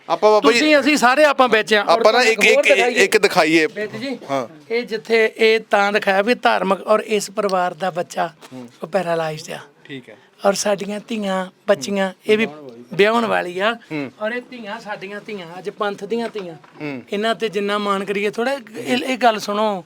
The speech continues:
Speaker 1: ਹੂੰ।
Speaker 2: ਉਹ ਗੁਰੂ ਨਾਨਕ, ਗੁਰੂ ਗੋਬਿੰਦ ਸਿੰਘ ਸਾਹਿਬ ਜੀ ਨੇ, "ਗੁਰੂ ਕੇ ਸਿੱਖੋ,
Speaker 1: ਹੂੰ।
Speaker 2: ਤੁਹਾਡੇ ਕੋਲੋਂ ਲੁਕੋਇਆ ਹੀ ਕੁਛ ਨਹੀਂ।"
Speaker 1: ਜੀ।
Speaker 2: ਸਾਰੀਆਂ ਹੀ ਸ਼ਕਤੀਆਂ ਦੇ ਕੇ
Speaker 1: ਹੂੰ।
Speaker 2: ਮਹਾਰਾਜ ਨੇ, "ਐਸੀ ਵਸਤ ਜਗਤ ਮੈਂ ਨਾਹੀ, ਜੋ ਮੈਂ ਦੇਈ ਖਾਲਸੇ ਨਾਹੀਂ।"
Speaker 1: ਹੂੰ।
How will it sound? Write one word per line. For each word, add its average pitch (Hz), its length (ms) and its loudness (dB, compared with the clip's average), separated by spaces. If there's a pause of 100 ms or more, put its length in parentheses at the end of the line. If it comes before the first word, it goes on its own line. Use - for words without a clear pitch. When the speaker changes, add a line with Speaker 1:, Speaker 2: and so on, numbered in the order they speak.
Speaker 1:
ਹੂੰ। 123 100 -12 (380)
Speaker 2:
ਉਹ 254 100 6
ਗੁਰੂ 254 180 2
ਨਾਨਕ, 220 360 4
ਗੁਰੂ 214 160 -2
ਗੋਬਿੰਦ 208 340 4
ਸਿੰਘ 196 160 -2
ਸਾਹਿਬ 214 300 2
ਜੀ 214 100 0
ਨੇ, 214 120 2
"ਗੁਰੂ 196 240 0
ਕੇ 196 120 0
ਸਿੱਖੋ, 226 560 2
Speaker 1:
ਹੂੰ। 139 280 -8 (300)
Speaker 2:
ਤੁਹਾਡੇ 208 300 2
ਕੋਲੋਂ 233 220 4
ਲੁਕੋਇਆ 254 340 2
ਹੀ 269 60 2
ਕੁਛ 240 200 0
ਨਹੀਂ।" 196 180 -6 (140)
Speaker 1:
ਜੀ। 147 220 -10 (240)
Speaker 2:
ਸਾਰੀਆਂ 285 580 2
ਹੀ 285 60 0
ਸ਼ਕਤੀਆਂ 240 480 0
ਦੇ 214 180 4
ਕੇ 190 240 0 (240)
Speaker 1:
ਹੂੰ। 139 160 -12 (380)
Speaker 2:
ਮਹਾਰਾਜ 254 300 4
ਨੇ, 262 140 4
"ਐਸੀ 247 260 2
ਵਸਤ 226 300 4
ਜਗਤ 220 300 2
ਮੈਂ 233 220 0
ਨਾਹੀ, 226 260 2
ਜੋ 240 180 4
ਮੈਂ 247 140 2
ਦੇਈ 269 180 0
ਖਾਲਸੇ 247 400 2
ਨਾਹੀਂ।" 240 180 -2
Speaker 1:
ਹੂੰ। - 260 -16